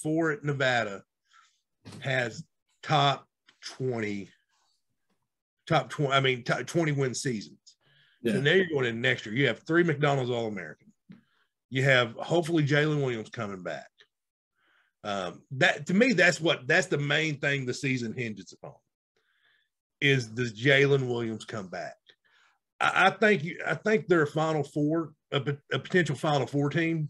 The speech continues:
Speaker 1: without him. They're the number one team in the country, in my opinion, with him.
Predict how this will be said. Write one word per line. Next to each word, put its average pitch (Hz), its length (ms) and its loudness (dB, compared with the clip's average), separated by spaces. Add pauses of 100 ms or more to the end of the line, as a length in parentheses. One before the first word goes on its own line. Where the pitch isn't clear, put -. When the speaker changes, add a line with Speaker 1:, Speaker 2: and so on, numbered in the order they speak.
(140)
Speaker 1:
without 131 560 4
him. 170 220 2 (1120)
They're 123 560 2
the 185 80 2
number 156 280 0
one 139 140 0
team 139 180 -2
in 120 60 -6
the 107 80 -8
country, 117 440 -4
in 110 100 -6
my 113 140 -2
opinion, 101 400 -6
with 90 180 -8
him. - 80 -20